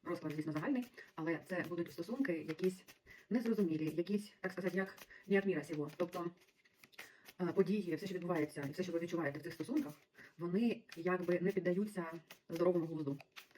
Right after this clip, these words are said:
взагалі, ці відносини. Тож, е, якщо у вас є такі стосунки, скоріш за все, вони кармічні, тобто ця людина прийшла в ваше життя, щоб ви щось усвідомили, щось собі побачили, щось пропрацювали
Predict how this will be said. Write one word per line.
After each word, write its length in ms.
взагалі, 240
ці 100
відносини. 440
Тож, 160
е, 240
якщо 160
у 40
вас 140
є 80
такі 200
стосунки, 440
скоріш 260
за 80
все, 380
вони 140
кармічні, 440
тобто 200
ця 120
людина 260
прийшла 280
в 40
ваше 140
життя, 220
щоб 140
ви 80
щось 240
усвідомили, 460
щось 340
собі 280
побачили, 500
щось 120
пропрацювали 540